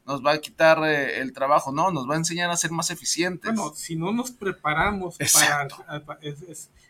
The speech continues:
Speaker 2: es, es como, como se dio la revolución industrial, ¿no?
Speaker 1: Industrial, por
Speaker 2: O sea, al
Speaker 1: supuesto.
Speaker 2: final de cuentas, sí, llega, llega la, lle-, lle-, llegan las maquinarias, llega, llega, este, la industria y, y todos aquellos que hacían ese ma-, ese trabajo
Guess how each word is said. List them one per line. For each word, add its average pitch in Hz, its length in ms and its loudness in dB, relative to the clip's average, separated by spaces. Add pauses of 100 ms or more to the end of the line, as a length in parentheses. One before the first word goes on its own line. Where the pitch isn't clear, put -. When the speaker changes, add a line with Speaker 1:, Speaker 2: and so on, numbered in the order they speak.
Speaker 2:
es, 180 220 -6
es 175 200 -2
como, 190 480 -4
como 151 320 -2
se 156 160 -6
dio 165 340 0
la 175 140 2
revolución 160 760 -6
industrial, 156 440 0
¿no? 202 60 6
Speaker 1:
Industrial, 165 640 6
por - 140 -6
Speaker 2:
O - 40 -10
sea, - 80 -8
al - 40 -18
Speaker 1:
supuesto. 147 420 0
Speaker 2:
final 160 160 2
de 196 120 0
cuentas, 196 400 -2
sí, 202 240 -6
llega, 160 420 -2 (280)
llega 160 260 2
la, 156 280 4
lle-, 156 200 -2
lle-, 151 160 -4
llegan 160 320 -2
las 147 140 -4
maquinarias, 160 800 -4
llega, 151 500 0
llega, 143 500 -4
este, 131 640 -12
la 135 160 -6
industria 165 800 -2 (280)
y, 151 120 -2 (280)
y 151 100 2 (100)
todos 175 460 2
aquellos 170 460 0
que - 160 -4
hacían 170 320 0
ese 175 200 -2
ma-, 160 200 0
ese 156 200 -6
trabajo 156 380 2